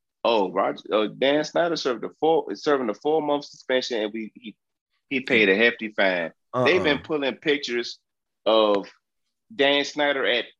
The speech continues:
Speaker 1: every game this year. What
Speaker 2: Yeah, I
Speaker 1: suspension
Speaker 2: don't,
Speaker 1: we talking about?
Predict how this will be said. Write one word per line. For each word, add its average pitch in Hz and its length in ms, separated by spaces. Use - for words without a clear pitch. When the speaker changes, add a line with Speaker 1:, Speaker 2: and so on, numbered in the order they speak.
Speaker 1:
every 156 360
game 147 340
this 107 220
year. 92 240
What 170 320
Speaker 2:
Yeah, 95 120
I - 20
Speaker 1:
suspension - 540
Speaker 2:
don't, 147 40
Speaker 1:
we 147 80
talking - 320
about? - 140